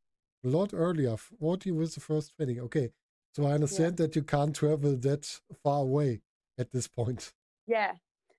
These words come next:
Speaker 2: that was the thing, 'cause I was so young. It wasn't normal to, obviously, I didn't drive, I couldn't drive, so
Speaker 1: Yeah.
Speaker 2: it was, uh, the train everywhere and relying on people taking me, which was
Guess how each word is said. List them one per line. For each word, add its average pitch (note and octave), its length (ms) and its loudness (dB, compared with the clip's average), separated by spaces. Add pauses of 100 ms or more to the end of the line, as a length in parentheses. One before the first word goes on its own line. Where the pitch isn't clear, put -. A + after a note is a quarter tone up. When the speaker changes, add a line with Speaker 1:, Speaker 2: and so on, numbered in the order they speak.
Speaker 2:
that G#3+ 120 -6
was G#3 120 -12
the F#3+ 60 -20
thing, G#3 180 -14
'cause G#3 140 -20
I G#3+ 80 -14
was G3+ 120 -20
so G3+ 120 -12
young. F#3+ 480 -14 (760)
It C3 100 -12
wasn't F#3+ 320 -12
normal G3+ 460 -6
to, F#3 200 -14 (100)
obviously, F#3+ 400 -6
I - 80 -10
didn't F#3+ 220 -10
drive, F3+ 340 -6
I E3+ 140 -16
couldn't G3 200 -14
drive, E3 360 -8
so F3 200 -18 (800)
Speaker 1:
Yeah. A#2+ 220 -10
Speaker 2:
it - 80 -18
was, - 160 -14
uh, F3 240 -4 (380)
the G3 140 -8
train G3 400 -2
everywhere F#3 440 -6
and G3 120 -8
relying G3 360 -6
on F3+ 100 -16
people F#3 280 -18
taking F#3+ 360 -16
me, F3+ 80 -10
which F3+ 180 -18
was - 180 -20